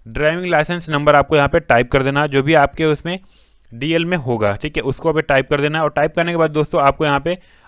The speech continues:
अपना date of birth select कर लेना होगा। तो हम यहाँ पे अपना date of birth select कर लेते हैं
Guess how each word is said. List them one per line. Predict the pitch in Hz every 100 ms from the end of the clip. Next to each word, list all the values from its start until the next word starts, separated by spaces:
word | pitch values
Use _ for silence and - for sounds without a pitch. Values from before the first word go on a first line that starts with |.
| -
अपना | 135 160
date | 151 147 151
of | 147
birth | 151 151
select | 131 117
कर | 113
लेना | 110 104
होगा। | 104 101 104 _ _ _
तो |
हम | 127 139
यहाँ | 160
पे | 165
अपना | 165 165
date | 151 147
of | 147
birth | 151 151
select | 131 127
कर | -
लेते | 147 147 156
हैं | 160 214